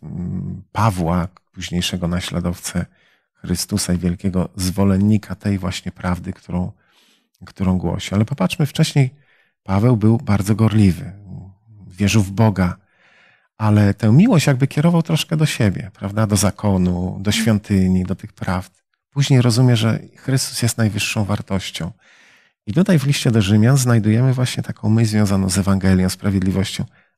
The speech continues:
ale wszystko związane z Chrystusem, to o czym zresztą Patrycja, y, powiedziała także, że ta Ewangelia Chrystusowa.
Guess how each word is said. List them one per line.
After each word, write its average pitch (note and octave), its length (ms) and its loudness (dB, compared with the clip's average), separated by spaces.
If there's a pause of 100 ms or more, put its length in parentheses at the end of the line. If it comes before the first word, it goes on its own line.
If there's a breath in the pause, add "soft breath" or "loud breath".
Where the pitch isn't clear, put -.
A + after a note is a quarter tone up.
ale A2 260 2
wszystko A#2+ 880 -2
związane F#2+ 460 -4
z - 80 -4
Chrystusem, F#2+ 540 -6
to F2+ 140 -6
o G2 40 -4
czym G#2 220 -6 (680 soft breath)
zresztą A#2+ 280 -8
Patrycja, F#2 680 -2 (840)
y, F2+ 140 -18
powiedziała F2+ 680 -2
także, - 340 -16
że F#2+ 140 -10
ta - 120 -20
Ewangelia B2+ 760 2 (800)
Chrystusowa. - 800 -2